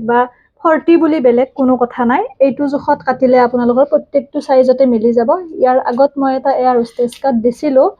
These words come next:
কিন্তু সেইটো থাৰ্টি ছিক্স, থাৰ্টি ফ'ৰ এনেকুৱা ধৰণৰ চাইজবোৰত মিলে। আৰু বহুতৰে, ধৰি লওক, দেহৰ ভাগটো কিছুমানৰ ডাঙৰ থাকে, তেতিয়া অকণমান অসুবিধা হৈ যায়। কিন্তু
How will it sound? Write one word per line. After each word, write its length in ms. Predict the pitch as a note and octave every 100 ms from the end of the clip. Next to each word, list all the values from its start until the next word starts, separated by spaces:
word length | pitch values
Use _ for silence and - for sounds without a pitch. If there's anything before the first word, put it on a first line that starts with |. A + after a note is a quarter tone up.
| _ _ _ _
কিন্তু 220 | C4+ C4 C4
সেইটো 340 | D#4+ D4+ E4 F4
থাৰ্টি 380 | - C#4+ B3+ C#4+
ছিক্স, 320 | - D4 D4 -
থাৰ্টি 320 | C#4 C4 C#4+
ফ'ৰ 200 | C#4 C#4 D4
এনেকুৱা 380 | C4+ C4 C4+ B3+
ধৰণৰ 380 | A3 A3 A#3 C#4
চাইজবোৰত 600 | C#4 B3+ A#3+ A#3+ B3 B3+ _ C4
মিলে। 280 | A#3 A#3 F#4 - _ - -
আৰু 140 | B3 B3+
বহুতৰে, 500 | C4 B3 B3+ C4+ D4+
ধৰি 180 | D4+ A#3
লওক, 140 | B3+ A#3+
দেহৰ 300 | A#3+ A3+ A#3+
ভাগটো 420 | A#3 G#3+ _ B3
কিছুমানৰ 340 | B3+ B3+ B3+ B3
ডাঙৰ 300 | A3 A3+ A#3+
থাকে, 240 | - B3 A#3+
তেতিয়া 400 | B3+ B3+ C4 C#4 G4 _ _ -
অকণমান 280 | - C4+ C#4
অসুবিধা 440 | C4+ C4+ A#3 G#3
হৈ 160 | A#3 G3+
যায়। 200 | G3 G3+
কিন্তু 240 | B3+ A#3+